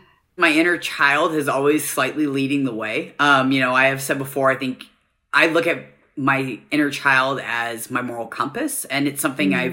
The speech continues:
Speaker 1: I've really revisited, uh, last year when I had to do some downtime and really reflected on, you know, who had been leading me on this journey and also parts of my childhood self that I forgot.
Speaker 2: Mm-hmm.
Speaker 1: Um,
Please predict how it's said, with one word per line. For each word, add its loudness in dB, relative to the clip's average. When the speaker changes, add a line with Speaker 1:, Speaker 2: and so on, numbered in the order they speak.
Speaker 1:
I've -20
really 6
revisited, 2
uh, 2
last -2
year 4
when 2
I 2
had 0
to -4
do 0
some -2
downtime 0
and 0
really 0
reflected -4
on, -4
you 2
know, 6
who 2
had 2
been 4
leading 0
me -2
on 0
this -4
journey 2
and 2
also 0
parts 0
of 0
my 2
childhood -2
self -2
that -4
I -4
forgot. -4
Speaker 2:
Mm-hmm. -4
Speaker 1:
Um, 0